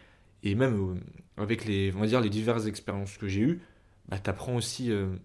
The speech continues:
t'apprends à te découvrir, tra-, t'apprends à te trouver, t'apprends à savoir ce que t'aimes, et surtout ce que t'aimes pas, comment tu te comportes, comment t'es à l'aise. Enfin, moi, c'est des cho-, ça paraît hyper inné, mais moi, c'est des choses que, en fait, auxquelles je pensais même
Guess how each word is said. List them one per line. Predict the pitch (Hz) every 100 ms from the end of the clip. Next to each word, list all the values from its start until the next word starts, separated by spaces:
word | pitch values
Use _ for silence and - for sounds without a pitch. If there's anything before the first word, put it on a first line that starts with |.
| -
t'apprends | - 104 -
à |
te | 110
découvrir, | 104 104 120 185 -
tra-, | - 90 - - -
t'apprends | 98 - 107
à |
te | 104
trouver, | 104 - 113 170 180 - - - -
t'apprends | - 101 - 139 127
à | 104 95 95 95 92
savoir | - - 104 113
ce | -
que | -
t'aimes, | 98 160 180 - - - -
et | -
surtout | - - 185 175
ce | -
que |
t'aimes | 143 113
pas, | 120 147 175 - - _ -
comment | 107 98
tu | 95
te | -
comportes, | - 98 151 156 151 104 98
comment | - 110 107
t'es | 101 104 95
à |
l'aise. | 127 143
Enfin, | - 120 113 - - -
moi, | 123 160
c'est | 127
des | 110
cho-, | 110 -
ça | - - 139
paraît | 131 131
hyper | 123 131 127
inné, | 139 147 151 147 - - - _ - _ -
mais | 123 -
moi, | 123 139
c'est | -
des | 117
choses | 107 147 143
que, | - 104 98 101
en |
fait, | 104 127 -
auxquelles | 104 120
je | 113 -
pensais | 107 - 95
même | 95 104